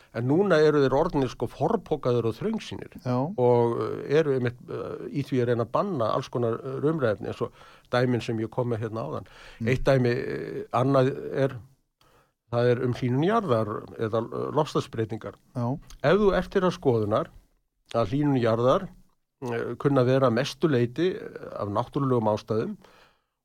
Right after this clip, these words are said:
Speaker 1: og ef þú kannski bætir þig líka við að það sé ekki alveg víst að hlýnun jarðar sé slæm, hún gæti verið góð, til dæmis ef að hlýnunin yrði um eitt stig,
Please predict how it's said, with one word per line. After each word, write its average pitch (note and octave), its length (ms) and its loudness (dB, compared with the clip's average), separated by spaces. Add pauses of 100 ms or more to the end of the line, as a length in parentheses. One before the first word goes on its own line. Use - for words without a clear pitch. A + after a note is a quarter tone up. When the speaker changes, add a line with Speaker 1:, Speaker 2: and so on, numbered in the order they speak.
Speaker 1:
og G#2 60 -4
ef C#3 140 4
þú C3+ 100 2
kannski B2+ 300 -2
bætir C#3 380 0
þig B2 160 2
líka B2+ 280 0
við A2 380 -2
að G#2 180 -4
það A2+ 140 -2
sé A2+ 160 -2
ekki G#2 100 -2
alveg A2 300 0
víst C#3+ 260 -4
að G#2 140 -2
hlýnun A#2 300 0
jarðar C#3 400 0
sé G2+ 260 -6
slæm, C3+ 460 -2
hún A#2+ 100 -6
gæti G#2+ 260 -2
verið A#2 160 -2
góð, D#3+ 420 2 (220)
til A2 140 -6
dæmis G2 320 -6
ef A1+ 160 -6
að - 160 -6 (480)
hlýnunin A#2 420 -2
yrði A2 280 -4
um - 60 -12
eitt B2 200 -4
stig, C3 400 -4